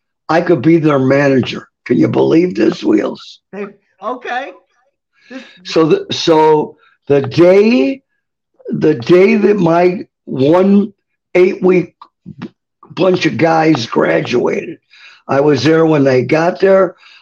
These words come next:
Speaker 1: I was their drill sergeant, my platoon. And the day they graduated, I had my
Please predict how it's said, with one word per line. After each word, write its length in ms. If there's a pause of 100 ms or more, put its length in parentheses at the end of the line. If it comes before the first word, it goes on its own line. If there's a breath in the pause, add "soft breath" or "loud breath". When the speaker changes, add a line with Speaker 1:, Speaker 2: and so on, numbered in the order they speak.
Speaker 1:
I 160
was 280
their 220
drill 340
sergeant, 680 (540 soft breath)
my 200
platoon. 760 (400 soft breath)
And 120
the 140
day 260
they 200
graduated, 960
I 140
had 220
my 280